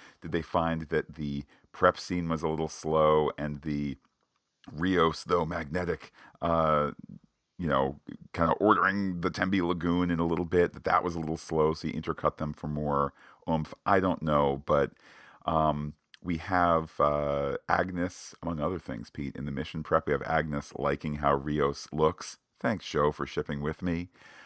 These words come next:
Um, Rios is reminded he's gotta cheer up, be less of the existential crisis guy, and be flamboyant for his meeting with Mister Vup.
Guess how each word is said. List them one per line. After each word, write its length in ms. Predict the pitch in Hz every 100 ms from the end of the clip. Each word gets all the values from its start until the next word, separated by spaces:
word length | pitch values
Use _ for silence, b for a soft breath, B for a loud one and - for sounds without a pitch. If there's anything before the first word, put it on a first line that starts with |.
| B -
Um, 460 | 85 80 76 78 - _
Rios 260 | 95 101 101
is 140 | 85
reminded 320 | 90 90 90
he's 100 | 85
gotta 220 | 78 90 -
cheer 420 | - - 123 110
up, 160 | 123 - -
be 100 | 90
less 260 | 87 92
of 100 | 82
the 180 | 80 - -
existential 600 | - 85 - 90 85 85
crisis 420 | - 85 - 85
guy, 300 | 82 82 85
and 160 | 73
be 240 | 85 71 67 B B
flamboyant 800 | _ - 82 80 73 87 90 -
for 100 | -
his 140 | 76 76
meeting 280 | 80 80
with 160 | 71 -
Mister 300 | 82 - 78
Vup. 360 | 71 78 87